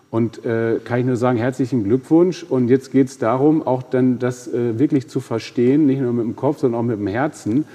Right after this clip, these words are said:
Und jetzt die richtigen Entscheidungen zu treffen für den Herbst. Wir müssen Messen durchführen können. Messen sind keine Freizeitveranstaltungen, sondern Messen sind ganz wichtig als Plattform hier für Handel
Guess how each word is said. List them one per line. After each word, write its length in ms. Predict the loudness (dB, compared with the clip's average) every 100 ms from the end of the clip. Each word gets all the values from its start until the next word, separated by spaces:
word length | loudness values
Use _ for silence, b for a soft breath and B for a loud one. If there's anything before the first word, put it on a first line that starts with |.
| B B B
Und 200 | 0 4
jetzt 240 | 2 2
die 60 | -2
richtigen 280 | -2 0 -2
Entscheidungen 540 | -2 -2 0 2 0
zu 140 | -4
treffen 440 | -8 -6 -8 -6 -8
für 180 | -4 -2
den 140 | 0
Herbst. 500 | -2 -2 -4 -8 -4
Wir 80 | -2
müssen 320 | -2 0 0
Messen 320 | 0 -2 -4
durchführen 440 | 2 2 2 -2 0
können. 340 | 0 0 0 B B B -2
Messen 440 | 0 2 2 2
sind 280 | 4 2 2
keine 240 | 0 -2
Freizeitveranstaltungen, 1400 | -2 0 0 0 -2 -2 -4 -2 -2 -2 -2 -2 2 2 2
sondern 260 | 2 2
Messen 320 | 0 -2 0 0
sind 240 | 0 -2
ganz 320 | 0 0 4
wichtig 520 | 2 4 2 2 2
als 180 | -4 -4
Plattform 500 | -4 -4 -2 0 2
hier 140 | 2 0
für 220 | -2 -2
Handel 400 | 2 4 4